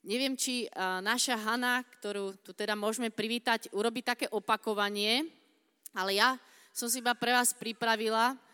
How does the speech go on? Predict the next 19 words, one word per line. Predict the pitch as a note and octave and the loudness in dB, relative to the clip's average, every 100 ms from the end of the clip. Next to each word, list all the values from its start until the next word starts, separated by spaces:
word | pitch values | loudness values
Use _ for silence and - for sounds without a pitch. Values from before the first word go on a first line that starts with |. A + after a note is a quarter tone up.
| _ _ _ | _ _ _
úplne, | - A#3 C4 C4 | -10 -4 -2 0
že | B3 A3+ | -2 2
krátke | A#3 A#3+ - B3+ | 6 6 4 -4
dve, | G3 A3 | -2 -2
tri | A#3 A3+ | 0 0
vety | A3+ B3 | 0 2
ako | G#3+ - G3 | 0 0 -2
úvod | G#3 A3+ | 0 0
do | G#3 | 2
ďalšieho | A3+ A#3 - A#3+ | 0 0 -4 -6
programu, | G3 G3 G#3 G#3+ A#3+ A#3 | -6 -6 -2 -4 -4 -8
keď | G3 | -8
som | - A3 G3+ | -6 -8 -8
sa | - | -10
chystala | G3+ A3 G#3 B3 G#3+ G3+ | -10 -6 -4 -2 -2 -2
na | |
tento | A#3+ A#3+ G3 | -4 -4 -2
eben, | G3 A3+ A3+ | 0 0 -2
že | G#3+ G3 F#3+ | -2 -2 -4